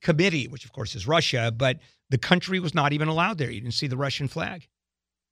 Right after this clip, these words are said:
Pretty crazy stuff. I want to talk about guns for a moment, uh, but not gun control. It's just the, the whole issue and the controversy around the shooting of, uh, cinematographer, uh, Helena Hutchins on the set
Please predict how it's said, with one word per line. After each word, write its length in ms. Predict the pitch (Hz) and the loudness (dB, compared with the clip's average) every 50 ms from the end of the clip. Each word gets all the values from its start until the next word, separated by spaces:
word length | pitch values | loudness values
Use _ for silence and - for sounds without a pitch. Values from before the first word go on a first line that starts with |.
| _ _ _ _ _ _ _ _ _ _ _ _ _ _ _ _ _ _ _ _ _ _ _ _ _ _ _ _ _ | _ _ _ _ _ _ _ _ _ _ _ _ _ _ _ _ _ _ _ _ _ _ _ _ _ _ _ _ _
Pretty 160 | 196 233 269 | 0 0 0
crazy 380 | - - 208 214 190 151 196 160 | -2 -2 0 0 0 0 -2 -4
stuff. 480 | - - 160 123 - - - - _ _ _ _ _ _ _ _ _ _ _ _ _ _ _ _ _ _ _ _ _ _ _ _ _ _ | -4 -4 -6 -6 -6 -8 -16 -20 _ _ _ _ _ _ _ _ _ _ _ _ _ _ _ _ _ _ _ _ _ _ _ _ _ _
I 60 | 339 | -6
want 100 | 381 427 | -4 -4
to 60 | 381 | -2
talk 200 | - - 277 226 | 2 2 2 2
about 220 | 196 180 170 156 139 | 2 0 0 0 2
guns 280 | 131 127 120 120 - | 2 2 2 2 0
for 140 | - - 127 | -2 -8 -10
a 60 | 120 | -8
moment, 400 | 110 110 113 - - - 113 101 | -6 -6 -6 -8 -8 -12 -12 -12
uh, 240 | - - - - - - 123 104 | -10 -10 -10 -12 -12 -16 -14 0
but 260 | - 175 170 160 - - | 2 4 4 4 0 0
not 360 | 185 208 277 349 349 240 147 | 2 4 4 4 2 -6 2
gun 320 | - 208 208 208 202 196 | 4 4 4 6 2 0
control. 920 | - - - 143 131 - - - - 175 151 120 110 104 101 95 104 104 98 - - - - - - _ _ _ - | -2 -2 -2 -2 -2 -2 -4 -4 -2 0 0 0 -2 -4 -6 -4 -4 -4 -4 -4 -8 -12 -12 -12 -16 _ _ _ -4
It's 120 | 165 - | -2 0
just 220 | - 247 - - | 0 -2 -4 -2
the, 160 | 202 208 202 - 170 | -2 -4 -2 -2 -2
the 120 | 165 190 | -2 -2
whole 280 | 170 170 196 202 185 156 | 0 0 0 -2 0 0
issue 480 | 151 127 - - - 127 120 117 117 | 0 0 -2 -2 -6 -8 -6 -6 -6
and 140 | 123 120 120 | -6 -6 -6
the 60 | 123 | -6
controversy 880 | 113 - - 185 185 180 - 143 131 143 139 120 - - 143 131 123 127 123 - | -8 -4 -2 -2 -2 -2 -4 -4 -4 -2 -4 -4 -4 -4 -4 -2 -2 -4 -4 -6
around 320 | 123 127 127 131 127 127 | -4 -2 -2 -2 -2 -2
the 60 | 123 | -2
shooting 600 | 113 - - 185 175 160 147 156 151 147 147 147 147 - _ | -2 -4 -4 -2 -2 0 0 0 0 0 0 -2 -4 -6 _
of, 460 | 131 127 127 123 123 120 120 117 127 | -2 0 0 2 0 0 -2 -2 -4
uh, 160 | 131 120 110 | -4 -2 -2
cinematographer, 1120 | 107 - - - 160 139 127 - - 139 139 135 131 123 - - 135 127 123 120 120 123 | -4 -4 -4 -4 -2 -2 -2 -2 -2 -2 -2 -2 -4 -6 -6 -6 -4 -2 -2 -2 -2 -2
uh, 360 | 123 117 117 120 117 120 123 117 | -4 -4 -4 -4 -6 -6 -8 -8
Helena 380 | 101 123 143 147 139 135 123 | -6 -4 -4 -2 0 0 -2
Hutchins 560 | 110 - 143 135 113 - 117 123 123 120 104 | 0 0 -2 -2 -2 -6 -10 -10 -10 -10 -12
on 140 | 123 - 131 | -10 -10 -10
the 80 | 123 110 | -8 -8
set 320 | - - 139 127 123 123 | -8 -6 -6 -6 -6 -6